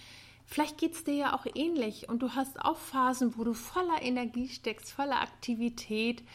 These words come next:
und, ähm, vielleicht brauchst du ab und zu auch einfach mal Ruhephasen oder möchtest dich entspannt zurückziehen.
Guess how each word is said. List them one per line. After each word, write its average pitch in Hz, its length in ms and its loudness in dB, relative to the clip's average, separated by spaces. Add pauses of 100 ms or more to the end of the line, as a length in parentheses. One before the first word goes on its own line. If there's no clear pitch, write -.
(420)
und, 240 460 6
ähm, 233 320 2
vielleicht 262 320 0
brauchst - 320 4
du - 60 0
ab 240 120 -4
und 254 120 2
zu 254 180 4
auch 247 240 4
einfach - 520 -4
mal 180 360 -2
Ruhephasen 220 840 2
oder 208 140 -2
möchtest 254 480 0
dich 240 180 -6
entspannt 226 480 2
zurückziehen. 180 920 -8